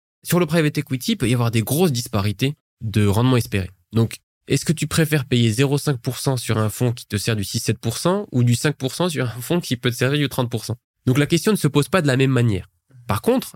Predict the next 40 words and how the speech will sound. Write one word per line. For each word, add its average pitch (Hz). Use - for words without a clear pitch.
à 104
fonds 160
équivalent, 101
et 98
c'est -
pour 101
ça 147
que -
c'est 101
important 117
d'en 110
parler 104
à 101
un 101
conseiller 113
parce 110
qu'il 101
va 104
pouvoir 127
te 127
dire 123
ce -
que 107
sont 143
des 95
fonds -
équivalents 117
en 92
termes, 104
euh, 95
d'équipe 92
de 90
gestion, 120
de 98
target, 101
euh, 98
de 95
rendement, 95
et 92
cetera. -